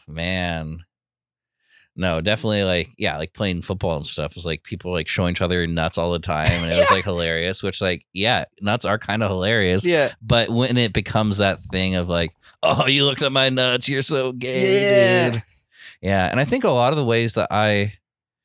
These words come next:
Speaker 1: 'cause, yeah, people, like, saying slurs and stuff was
Speaker 2: Mm-hmm.
Speaker 1: definitely a thing. And just, like, being, like, a shithead little middle schooler, which I
Speaker 2: Yeah.
Speaker 1: think is just a part of middle
Speaker 2: Nope,
Speaker 1: school also.
Speaker 2: it is.
Speaker 1: But yeah, I think the way that I dealt with that is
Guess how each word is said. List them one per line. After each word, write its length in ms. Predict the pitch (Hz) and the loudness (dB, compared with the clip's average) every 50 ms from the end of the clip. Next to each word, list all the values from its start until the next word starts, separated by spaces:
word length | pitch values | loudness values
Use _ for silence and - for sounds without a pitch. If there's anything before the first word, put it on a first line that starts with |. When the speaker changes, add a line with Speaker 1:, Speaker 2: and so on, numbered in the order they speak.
| _ _ - - _ | _ _ -20 -20 _
Speaker 1:
'cause, 180 | - 151 143 135 | -2 0 2 4
yeah, 160 | 147 - - | 4 4 2
people, 560 | 170 - 131 127 - - 123 120 120 120 113 110 | 2 0 -2 -2 -2 -2 0 2 2 2 2 2
like, 420 | 104 101 98 92 92 92 85 92 _ - - _ _ _ - | 4 4 2 2 2 0 -2 -6 _ -20 -20 _ _ _ -4
saying 480 | - - - 107 101 101 98 95 98 95 | -2 0 2 2 2 2 2 2 0 0
slurs 640 | - - - 87 90 92 92 92 95 95 98 90 95 | 0 0 0 0 0 2 2 2 2 2 0 0 -2
and 120 | 95 95 90 | -2 -2 -2
stuff 360 | - - - 90 92 92 - - | -2 0 0 2 2 2 2 2
was 140 | 98 120 123 | 0 2 2
Speaker 2:
Mm-hmm. 80 | 107 | 2
Speaker 1:
definitely 420 | 98 82 95 - 101 95 95 95 90 | 0 0 0 -2 -2 0 0 0 0
a 40 | |
thing. 640 | 92 - - - 82 85 87 87 90 90 90 90 90 87 | -2 -2 -4 -2 -2 0 0 0 0 0 0 -2 -2 -4
And 140 | 85 80 | -4 -4
just, 260 | 82 85 82 - - - | -4 -2 -2 -2 -2 0
like, 280 | 87 85 80 73 - _ - _ _ _ _ _ _ _ - - - _ | 0 0 0 -2 -4 _ -20 _ _ _ _ _ _ _ -20 -20 -12 _
being, 180 | - 120 123 123 | 0 0 2 2
like, 160 | 123 123 - | 2 0 0
a 40 | 113 | 0
shithead 300 | 104 - - 113 92 95 | 0 0 0 0 0 0
little 240 | 104 98 98 95 92 85 | 0 0 0 0 -2 -2
middle 240 | 85 85 92 87 | -2 0 -2 -2
schooler, 340 | - - - - 73 67 69 67 | -2 -4 -6 -6 -4 -4 -2 0
which 360 | 104 104 107 107 107 107 104 | 2 2 2 4 4 4 4
I 40 | 120 | 4
Speaker 2:
Yeah. 60 | 101 | 2
Speaker 1:
think 180 | 95 143 131 117 | 2 0 -2 -2
is 140 | 107 98 90 | -2 -4 -6
just 260 | - - 95 87 - - | -6 -6 -4 -4 -4 -6
a 20 | |
part 180 | - - 92 87 | -4 -4 -4 -4
of 60 | 78 73 | -4 -4
middle 160 | 82 92 104 | -4 -2 0
Speaker 2:
Nope, 100 | 120 120 | 2 2
Speaker 1:
school 140 | 123 110 92 | 2 2 0
also. 260 | - 82 87 101 113 | 0 -2 -2 0 0
Speaker 2:
it 140 | 110 113 127 | 2 2 4
is. 420 | 131 131 131 127 123 120 - - 107 _ _ - - - - - - - - - - | 4 2 2 2 0 -2 -4 -6 -10 _ _ -20 -20 -18 -16 -14 -14 -14 -16 -8 -4
Speaker 1:
But 760 | - 113 113 110 107 101 92 - - - - 101 101 - - - _ _ _ _ _ _ _ _ _ - - _ - | 0 2 2 4 2 2 0 0 0 0 0 0 0 -4 -8 -14 _ _ _ _ _ _ _ _ _ -14 -10 _ -2
yeah, 280 | 127 135 131 123 104 - | 0 2 2 2 2 0
I 80 | 95 | 0
think 180 | - - 226 220 | 0 0 -2 0
the 80 | 240 | 0
way 120 | 190 170 175 | 0 2 2
that 140 | 170 - - | 0 0 0
I 140 | 110 127 131 | 0 0 0
dealt 300 | 117 107 113 127 143 147 | 0 2 2 2 2 2
with 180 | 143 123 - | 0 0 0
that 220 | - 104 92 - - | 0 0 0 0 -2
is 240 | 98 98 92 98 | -2 -2 -2 -2